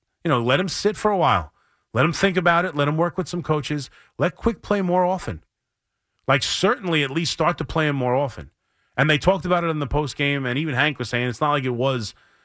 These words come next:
um, a handful of years ago. It wasn't like it was in his heyday. Like, it was a disrespectful thing. The league's changed a little bit. They don't look at it that way.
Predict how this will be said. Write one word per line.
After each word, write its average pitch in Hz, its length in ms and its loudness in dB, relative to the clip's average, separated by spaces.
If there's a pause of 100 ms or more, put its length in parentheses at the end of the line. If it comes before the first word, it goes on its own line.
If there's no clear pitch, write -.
(240)
um, 107 640 0 (300)
a 120 80 0
handful 131 380 0
of 123 40 0
years 123 220 0
ago. 92 120 -2
It 101 60 0
wasn't 123 220 0
like 120 100 2
it 113 60 0
was 117 240 -2
in 101 80 -4
his 110 260 -2
heyday. 95 480 -2
Like, 95 120 -2
it 101 40 -4
was 101 160 -4
a 101 40 -4
disrespectful 110 800 -2
thing. 113 320 -2 (400)
The 127 100 0
league's 135 260 0
changed 123 420 0
a 117 60 -2
little 113 200 0
bit. 113 300 0 (200)
They 113 100 0
don't 95 300 0
look 113 220 0
at 120 60 4
it 110 120 0
that 113 200 4
way. 110 280 0